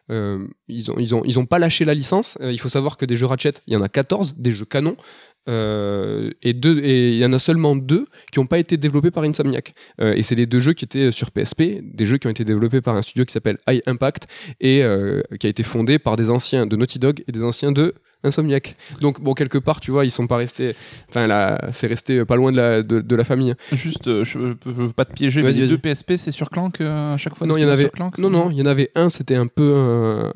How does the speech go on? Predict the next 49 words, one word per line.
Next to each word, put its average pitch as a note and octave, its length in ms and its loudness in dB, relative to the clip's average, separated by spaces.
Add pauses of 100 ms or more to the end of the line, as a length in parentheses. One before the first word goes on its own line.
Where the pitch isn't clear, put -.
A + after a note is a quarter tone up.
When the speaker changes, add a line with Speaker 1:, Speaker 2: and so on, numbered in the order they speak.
Speaker 1:
un G#2 460 0 (240)
Ratchet A#2+ 280 -2
and B2+ 60 -2
Clank B2+ 300 -6
classique. - 560 -4 (320)
L'autre, C3 280 0
c'était - 220 -8
sur - 220 -6
Clank, C#3+ 340 -2 (160)
et G#2+ 80 -6
il A2 60 -2
y G#2 60 0
a G#2 40 2
eu G#2+ 160 2
aussi G#2 240 -2
un G2+ 300 -2
P A#2+ 140 0
S G#2+ 120 -2
Vita, A2 300 -6
mais G#2 160 -2
lui, G#2 160 0
il B2 80 0
était A2 180 -2
développé, G#2+ 340 -2
euh, G#2+ 280 0 (180)
par G#2 140 -2
Insomniac. G#2+ 400 -6 (140)
Speaker 2:
Ok. - 120 -14 (240)
Speaker 1:
Donc, A2+ 260 0
euh, G#2 460 4 (140)
quatorze. B2+ 440 0
Tu - 120 0
vois, F3+ 40 2
contrairement, F3 540 2 (560)
enfin, C3 240 2
vous B2 160 0
allez C3+ 200 4
pas, D3 200 2
vous A#2+ 420 -4
allez C3+ 140 6
le C3 60 6
remarquer, C3+ 360 2
on C#3+ 60 2
va A#2+ 80 2
faire A#2 160 0
beaucoup, C3 400 -2
beaucoup C#3 300 0
de C3 80 -6
parallèles C3+ 420 -2